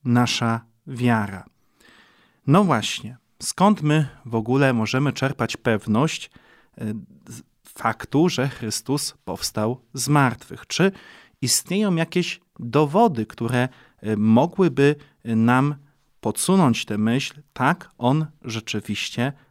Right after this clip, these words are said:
wyszedł z grobu, tak, Jezus żyje”? Co ciekawe, ten fakt zmartwychwstania wielokrotnie był podważany i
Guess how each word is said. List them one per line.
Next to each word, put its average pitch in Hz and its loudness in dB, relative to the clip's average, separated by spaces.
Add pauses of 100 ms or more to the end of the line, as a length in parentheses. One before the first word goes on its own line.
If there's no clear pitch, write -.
(160)
wyszedł 110 -4
z 123 -8
grobu, 135 0
tak, 123 -4 (160)
Jezus 113 -4 (300)
żyje”? 139 2 (2250)
Co - -2
ciekawe, 202 2 (580)
ten 117 0
fakt 185 0
zmartwychwstania 113 -2
wielokrotnie 214 -2
był 208 2
podważany 180 2
i 135 -4